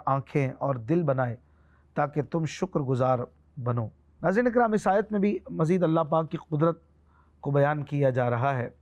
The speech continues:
اور فرمایا جا رہا ہے کہ اللہ تعالیٰ نے تمہیں تمہاری ماؤں کے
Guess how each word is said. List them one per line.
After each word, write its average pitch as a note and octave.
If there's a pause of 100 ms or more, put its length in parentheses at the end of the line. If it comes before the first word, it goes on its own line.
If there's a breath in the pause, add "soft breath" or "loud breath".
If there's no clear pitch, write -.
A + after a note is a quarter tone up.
(300)
اور C#3+ (380)
فرمایا F3
جا F3+
رہا F#3
ہے G3+
کہ F#3+
اللہ F3
تعالیٰ F3+
نے E3+
تمہیں D#3+
تمہاری D#3+
ماؤں D3
کے D3+